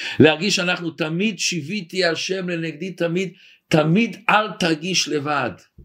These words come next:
תמיד אתה צריך להרגיש את הדיבור של הקדוש ברוך הוא אצלך, את המילים שהוא מרים אותך, שהוא מזכך אותך, שהוא מעלה אותך למעלה.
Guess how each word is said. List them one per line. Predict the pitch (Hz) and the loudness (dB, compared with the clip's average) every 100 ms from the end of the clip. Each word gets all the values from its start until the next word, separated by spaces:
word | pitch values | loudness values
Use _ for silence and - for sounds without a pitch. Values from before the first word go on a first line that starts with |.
| _ _ _ - - - - | _ _ _ -20 -18 -16 -2
תמיד | - 165 226 | 4 4 4
אתה | 208 190 175 | 0 -2 -2
צריך | 180 165 214 160 | -2 -2 -2 -2
להרגיש | 170 170 160 147 170 180 - | -2 -2 -4 -6 -6 -6 -6
את | 143 151 | -4 0
הדיבור | 139 123 139 113 165 202 | 0 -2 -10 -4 -2 0
של | - 147 | -2 -2
הקדוש | 139 143 151 160 139 | -4 -4 -4 -4 -4
ברוך | 107 98 - | -6 -8 -8
הוא | 82 | -8
אצלך, | - - - - - _ _ - - - - 143 | -8 -10 -14 -18 -20 _ _ -16 -12 -10 4 4
את | 139 | 6
המילים | 156 156 160 160 220 220 | 4 4 2 2 0 0
שהוא | 180 - 156 180 175 | 0 2 0 0 -2
מרים | 170 160 185 180 | -2 -2 -2 -4
אותך, | 135 - - - _ _ _ _ _ - | -8 -12 -18 -20 _ _ _ _ _ 2
שהוא | - 160 190 185 | 6 8 6 2
מזכך | 165 135 147 - 196 - | 0 -2 -6 -4 -4 -4
אותך, | 131 - - | -10 -12 -6
שהוא | - 165 175 - | 2 2 2 -6
מעלה | 123 143 165 156 156 | -4 0 2 0 0
אותך | 156 127 - | -4 -6 -10
למעלה. | 87 - - _ | -14 -14 -20 _